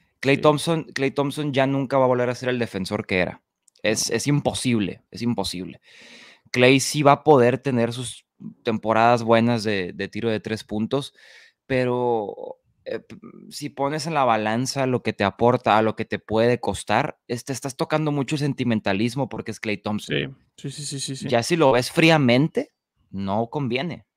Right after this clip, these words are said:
Speaker 2: Sí, totalmente. Pero también la manera en la cual gana Golden State es con los Splash Brothers. O sea,
Speaker 1: Ujú,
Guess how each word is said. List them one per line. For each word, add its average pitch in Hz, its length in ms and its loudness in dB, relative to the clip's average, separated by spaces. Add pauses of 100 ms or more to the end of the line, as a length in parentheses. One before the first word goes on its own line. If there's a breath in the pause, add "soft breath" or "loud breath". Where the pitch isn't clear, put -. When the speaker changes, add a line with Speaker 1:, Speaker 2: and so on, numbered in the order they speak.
(380)
Speaker 2:
Sí, 165 180 4
totalmente. 151 640 -4 (120)
Pero 160 280 2 (1080 loud breath)
también 156 560 2
la 196 60 2
manera 165 840 0 (120)
en 156 180 -2
la 139 100 2
cual 156 280 4
gana 165 160 -2
Golden 156 320 0
State 147 280 -8
es 131 120 -10
con 143 260 -8
los 123 180 -6
Splash 123 320 -6
Brothers. 113 360 -6
O 123 40 -12
sea, 131 380 -6 (180)
Speaker 1:
Ujú, 113 220 -10